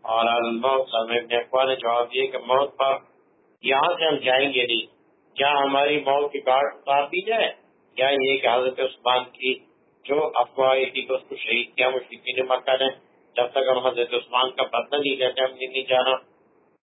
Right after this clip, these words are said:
یہ موت پر کیا ان کی بیعت ہوئی تھی۔ سب صحابہ تیار ہوئے۔ اب یہ قال حدثنا احمد بن اشعث، قال حدثنا محمد بن فضيل عن العلاء بن مسعود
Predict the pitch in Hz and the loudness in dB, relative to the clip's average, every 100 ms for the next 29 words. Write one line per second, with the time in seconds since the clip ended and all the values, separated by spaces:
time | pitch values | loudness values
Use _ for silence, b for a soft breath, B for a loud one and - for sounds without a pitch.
0 | _ _ 127 127 147 160 - 139 - 131 | _ _ -2 0 0 0 0 -2 0 0
1 | 123 117 131 107 104 104 - 95 90 _ | 0 -4 -8 -2 0 0 -2 -16 -18 _
2 | _ _ _ _ _ - 180 - 135 127 | _ _ _ _ _ -8 -6 -2 0 2
3 | 127 127 117 107 104 98 - _ _ _ | 2 0 0 0 0 -6 -14 _ _ _
4 | _ _ _ _ _ _ 107 113 120 123 | _ _ _ _ _ _ -4 -2 -2 0
5 | 117 117 120 120 127 131 127 123 120 117 | 2 2 0 -2 -2 0 0 0 -6 -6
6 | 117 127 123 - 107 95 - _ _ _ | -8 -4 -4 -2 0 0 -2 _ _ _
7 | 117 123 123 127 127 131 127 127 113 117 | 0 2 2 0 -2 0 0 0 -2 -2
8 | 117 117 117 117 123 123 131 131 131 131 | -4 -10 -12 -6 -4 0 2 2 0 -2
9 | 107 117 120 120 - - - 131 | 0 0 0 -2 -6 -18 -6 -2